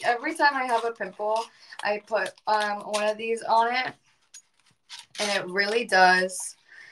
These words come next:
um, change the way that the pimple reacts.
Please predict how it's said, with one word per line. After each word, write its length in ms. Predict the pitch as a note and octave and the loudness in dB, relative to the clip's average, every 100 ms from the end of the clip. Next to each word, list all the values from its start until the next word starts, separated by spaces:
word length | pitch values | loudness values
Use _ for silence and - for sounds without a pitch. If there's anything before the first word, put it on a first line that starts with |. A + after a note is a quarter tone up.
| - - | -8 0
um, 360 | F#3 E3+ F3+ - - | 2 0 -6 -16 -10
change 880 | - G#3+ F#3+ F#3+ G3 G3 - - - - - _ _ - - _ - | -6 -4 -4 -6 -10 -8 -8 -8 -12 -20 -20 _ _ -20 -20 _ -4
the 180 | G3+ | 0
way 200 | F#3 F3+ | 2 2
that 180 | F#3 F3+ | 2 0
the 80 | F#3 | -2
pimple 400 | F#3 F#3 F3+ F3 | -8 -8 -6 -6
reacts. 720 | F3 - - - - - | -6 0 2 2 0 -8